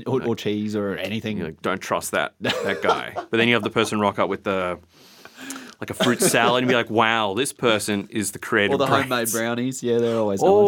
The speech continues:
Speaker 1: nice. Yeah.
Speaker 2: now that shows dedication.
Speaker 1: Yeah.
Speaker 2: That's some
Speaker 1: But we
Speaker 2: dedication
Speaker 1: shouldn't,
Speaker 2: right
Speaker 1: we
Speaker 2: there.
Speaker 1: shouldn't pigeonhole people based on their, uh,
Speaker 2: No.
Speaker 1: based on their snack choices.
Speaker 2: No.
Speaker 1: Um, <laughs> but,
Speaker 2: Not
Speaker 1: but
Speaker 2: at
Speaker 1: definitely
Speaker 2: all.
Speaker 1: having it there and, and keeping that team morale up. So, you know, even if you do,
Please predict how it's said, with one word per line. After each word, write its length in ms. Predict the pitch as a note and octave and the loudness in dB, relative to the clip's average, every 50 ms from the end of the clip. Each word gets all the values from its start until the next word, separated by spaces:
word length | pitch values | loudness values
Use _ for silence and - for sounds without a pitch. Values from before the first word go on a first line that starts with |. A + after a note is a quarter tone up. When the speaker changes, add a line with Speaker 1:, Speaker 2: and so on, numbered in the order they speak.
| G3+ G3 E3 | 6 6 4
Speaker 1:
nice. 80 | - | 4
Yeah. 80 | A2 A2+ | 2 4
Speaker 2:
now 180 | - D#3 E3+ F3 | 4 4 4 4
that 100 | F#3+ A3 | 2 2
shows 280 | - - G#3 F3 C3+ A2 | 2 2 2 2 2 2
dedication. 800 | A2 B2 A2 G#2+ - - G#2+ G#2 A2 - - - G#2 - - - - | 2 2 2 2 0 0 0 0 0 0 -2 -2 -4 -6 -8 -12 -10
Speaker 1:
Yeah. 260 | - G#2 G2 G2 F2+ - | -8 -6 -4 -4 0 2
Speaker 2:
That's 200 | A#2+ B2+ - - | 2 2 2 0
some 160 | - B2 G#2+ | -2 -2 -2
Speaker 1:
But 160 | F#2+ A2+ G2 | 0 0 0
we 60 | F#2+ | -2
Speaker 2:
dedication 300 | F#2+ A2+ - - - C3 B2+ | 0 2 2 2 4 2 2
Speaker 1:
shouldn't, 140 | G#2+ G2 F#2 | 2 2 2
Speaker 2:
right 160 | F2+ F2+ - | 2 2 4
Speaker 1:
we 80 | C#3 | 2
Speaker 2:
there. 60 | C3 - | 2 2
Speaker 1:
shouldn't 240 | - D3 C#3 C#3+ - | 0 -2 -4 -6 -6
pigeonhole 460 | - A#2+ G#2+ G#2+ A2 G#2+ G2 G2 G2 | -6 -6 -4 -4 -4 -4 -4 -4 -4
people 260 | F2 F#2 F2+ F#2+ - F#2+ | -4 -6 -8 -6 -6 -4
based 300 | F#2 E2+ F2 F#2 - - | -4 -6 -6 -8 -8 -10
on 120 | G2 F#2+ | -8 -8
their, 200 | F#2 F#2 F#2 F#2 | -8 -8 -6 -6
uh, 60 | F#2 A#2+ | -2 0
Speaker 2:
No. 640 | A#2+ A#2+ A2+ G#2 G2+ F#2+ F#2 F2 E2+ E2 D#2+ E2 F2 | 2 2 4 4 2 2 0 0 0 -2 -4 -4 -4
Speaker 1:
based 180 | G2 G2+ - - | -6 -6 -6 -6
on 60 | G2+ | -8
their 100 | G#2 G2 | -8 -8
snack 240 | - - G#2+ F#2+ - | -6 -6 -8 -6 -4
choices. 440 | - A2+ A2+ A#2+ - - - - - | -4 -4 -4 -4 -6 -8 -12 -12 -8
Speaker 2:
No. 240 | - A2 G#2 G#2 G2 | -4 -2 0 0 0
Speaker 1:
Um, 300 | F#2 F2 E2+ D#2+ - - - - | 0 -2 -4 -6 -8 -10 -14 -20
<laughs> 120 | - - | -10 -4
but, 400 | - B2+ B2+ - - F#3+ E3 A#2 | -4 -2 0 0 0 0 0 0
Speaker 2:
Not 300 | A2 A#2 C3+ D3 D3+ D3+ | 0 2 4 4 4 4
Speaker 1:
but 40 | D3 | 4
Speaker 2:
at 40 | D3 | 4
Speaker 1:
definitely 200 | C3+ C3 A#2+ G#2+ G#2+ | 4 4 4 4 4
Speaker 2:
all. 200 | G2 F#2+ F#2 - | 2 0 0 2
Speaker 1:
having 180 | E3+ F#3+ F#3+ E3 | 2 2 2 0
it 80 | C#3+ | 0
there 180 | - B2 A#2+ - | 2 2 2 2
and, 140 | - D3 C3+ - | 2 2 2 2
and 100 | - C#3 | 0 2
keeping 300 | B2+ - D#3+ D#3+ - E3+ | 2 2 2 2 2 0
that 140 | E3 D#3 - | 0 0 0
team 180 | - C3+ B2+ A2+ | 0 -2 0 0
morale 340 | G#2+ G#2+ G2+ F#2+ F#2 F2+ | 0 0 2 2 0 0
up. 200 | F2+ G#2 F#2+ - - | 0 0 0 -2 -4
So, 100 | - G#2+ | -8 -8
you 60 | G2+ | -4
know, 120 | F#2 F2+ - | -4 -2 -2
even 200 | G2+ A#2 A2+ B2 | -2 -2 -2 -4
if 120 | A#2 - - | -4 -4 -4
you 80 | A#2 | -4
do, 400 | G2 - F#2 F2 F2 F2 F2+ F2+ | -4 -4 -4 -2 -2 -2 -4 -6